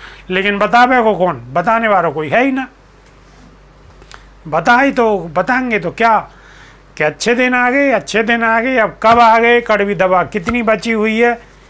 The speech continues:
या कोई ना बतावे। अभी कड़वी शीशी ख़त्म ही ना हुई, जन कब तक ख़त्म ना होगी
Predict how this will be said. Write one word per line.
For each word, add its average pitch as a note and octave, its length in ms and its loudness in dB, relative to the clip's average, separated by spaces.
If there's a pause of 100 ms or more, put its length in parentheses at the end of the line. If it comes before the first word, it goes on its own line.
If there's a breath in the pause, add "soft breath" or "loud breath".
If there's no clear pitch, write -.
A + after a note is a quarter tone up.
(200)
या F#3 240 0
कोई A3+ 260 -4
ना G3+ 100 -4
बतावे। C#3 440 -8 (560 loud breath)
अभी G#3 280 0
कड़वी G#3 400 -2
शीशी F#3+ 320 -6
ख़त्म C#3 320 -6
ही G3 80 -6
ना G3 120 -2
हुई, A3 260 -2
जन G3+ 220 -6
कब F#3 220 -4
तक G3+ 140 -2
ख़त्म F#3 280 -4
ना G#3 140 -2
होगी G#3+ 380 -2